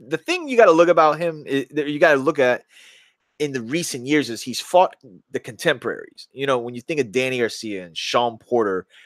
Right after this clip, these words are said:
who one is a s-, a champion now,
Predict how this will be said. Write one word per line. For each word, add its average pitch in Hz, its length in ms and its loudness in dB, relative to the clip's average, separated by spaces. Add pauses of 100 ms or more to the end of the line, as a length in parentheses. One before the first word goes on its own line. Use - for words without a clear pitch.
(240)
who 151 460 6 (520)
one 135 320 2
is 214 140 4
a 147 140 -4
s-, - 380 -12
a 131 80 -2
champion 147 640 -4
now, 143 480 2